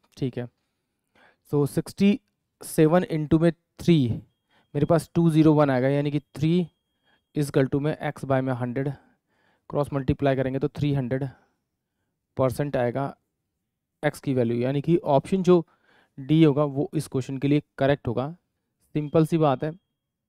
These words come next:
उसने कहा है कि भाई इसका वन थर्ड निकालो, मैंने वन थर्ड निकाल दिया।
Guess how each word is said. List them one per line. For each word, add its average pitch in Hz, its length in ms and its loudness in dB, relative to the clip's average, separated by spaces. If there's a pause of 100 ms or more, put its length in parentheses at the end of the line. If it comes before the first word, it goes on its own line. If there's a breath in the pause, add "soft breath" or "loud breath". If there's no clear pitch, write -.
(340)
उसने 147 240 -4
कहा 131 160 0
है 135 80 -4
कि 165 120 -2
भाई 160 140 0
इसका 147 280 -2
वन 147 160 -2
थर्ड 139 160 -2
निकालो, 139 280 -4
मैंने 131 200 -6
वन 120 160 -6
थर्ड 135 180 -4
निकाल 135 340 -4
दिया। 135 200 -10